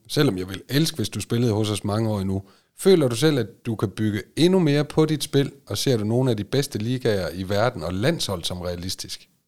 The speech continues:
Jeg ved godt, fodboldspillere altid får at vide, at de skal være ydmyge, men med det, du leverer den her sæson, synes jeg godt, du må tænke stort.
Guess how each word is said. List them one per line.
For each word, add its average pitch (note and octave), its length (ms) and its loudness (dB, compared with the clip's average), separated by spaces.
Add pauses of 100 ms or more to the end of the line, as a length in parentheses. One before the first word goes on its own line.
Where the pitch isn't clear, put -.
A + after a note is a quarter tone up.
(640)
Jeg G2 120 -6
ved A#2+ 100 4
godt, A2 200 -4
fodboldspillere G2+ 480 0
altid G2 240 -4
får G2+ 100 -4
at F2+ 80 -4
vide, G#2 80 0
at G#2 60 -2
de G2 80 -4
skal F2 140 -6
være D#2+ 160 -8
ydmyge, F3+ 420 6 (360)
men F#2+ 160 -2
med F#2 100 -2
det, A#2+ 160 0
du A2+ 80 0
leverer G#2 240 2
den G#2+ 200 -2
her A2+ 140 -2
sæson, G2+ 380 -4
synes G2 220 -6
jeg F#2 80 -2
godt, - 240 -6
du F2 60 -10
må F2 80 -6
tænke F2 340 -6
stort. E2 300 -6